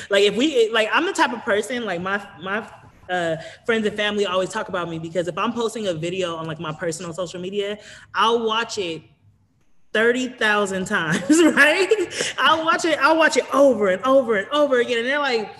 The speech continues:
"Well, how many times do you have to watch this video?" I'm like, "I have to see every single part of this video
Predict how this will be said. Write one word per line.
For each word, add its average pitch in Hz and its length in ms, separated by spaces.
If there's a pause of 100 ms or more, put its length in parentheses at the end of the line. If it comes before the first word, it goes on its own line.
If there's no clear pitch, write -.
(300)
"Well, 202 160
how 349 80
many 403 180
times 339 200
do 302 60
you 339 60
have 311 100
to 285 80
watch 262 220
this 233 140
video?" 220 460 (320)
I'm 240 180
like, 226 200 (200)
"I 214 120
have 277 180
to 226 100
see 202 240
every 202 300
single 226 260
part 262 240
of 208 80
this 165 160
video 147 600